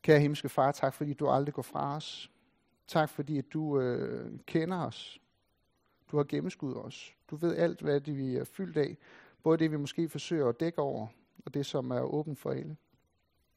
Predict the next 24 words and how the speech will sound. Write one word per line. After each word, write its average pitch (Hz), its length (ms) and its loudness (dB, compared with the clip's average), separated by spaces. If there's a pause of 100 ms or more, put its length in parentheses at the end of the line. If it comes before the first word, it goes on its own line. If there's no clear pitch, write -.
(180)
Tak 160 220 2
fordi, 151 380 -4
at, 123 300 -4 (1000)
at 156 180 4
du 165 80 4
netop 160 460 4 (420)
ransager 147 460 2
os 123 160 -2
og 135 80 -8
kender 156 320 -2
os, 120 340 -4
fordi 147 320 -6
du 143 200 -6
ønsker 143 320 -4
at 127 60 -4
se, 151 180 -6
hvor 135 100 -4
stor 151 200 -4
en 131 80 -4
pris - 260 -10
du 151 120 -10
skal - 160 -10
betale 139 420 -4
for, 135 420 -4